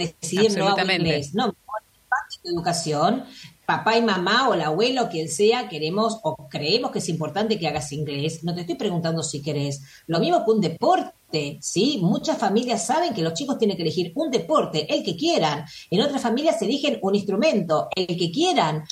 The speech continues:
Speaker 1: Pero ojo, porque si los chicos deciden su vida a los ocho años y después te querés matar, y más con el inglés, porque ahora con esta... ¿no? Esta, este de-,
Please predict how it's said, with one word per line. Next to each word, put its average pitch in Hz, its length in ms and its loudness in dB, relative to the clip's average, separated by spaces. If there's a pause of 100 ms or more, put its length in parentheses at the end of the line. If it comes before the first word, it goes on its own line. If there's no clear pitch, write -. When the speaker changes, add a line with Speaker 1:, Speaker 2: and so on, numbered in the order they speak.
(140)
Speaker 1:
Pero 156 260 0
ojo, - 220 4
porque 226 200 2
si 165 100 -2
los 156 100 -2
chicos 233 300 0
deciden 220 340 2
su 208 160 2
vida 240 200 2
a - 20 -2
los 156 180 -6
ocho 156 220 0
años 269 560 4 (480)
y 170 100 0
después 170 260 0
te 262 120 -2
querés 170 180 2
matar, 214 540 0 (160)
y 185 80 0
más 339 140 2
con 339 160 2
el 185 120 2
inglés, 175 460 0
porque 180 260 -2
ahora 339 300 6
con 233 500 0
esta... 277 540 0 (380)
¿no? 202 260 2
Esta, 269 320 4
este 226 300 2
de-, 208 300 2